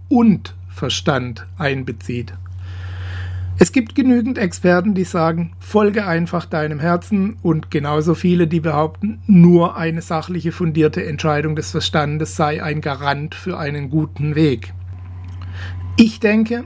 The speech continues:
man braucht beides in individuell unterschiedlichen Verhältnissen. Ich persönlich lasse mich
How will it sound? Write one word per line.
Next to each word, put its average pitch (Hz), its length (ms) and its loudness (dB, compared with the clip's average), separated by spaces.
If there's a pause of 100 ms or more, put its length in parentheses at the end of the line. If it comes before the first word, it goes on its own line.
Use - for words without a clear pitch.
man 175 320 2
braucht 160 520 0
beides 156 600 2
in 170 260 2
individuell 208 960 4
unterschiedlichen 175 1080 2
Verhältnissen. 147 920 0 (1400)
Ich 226 140 6
persönlich 233 580 0
lasse 160 280 -2
mich 170 240 0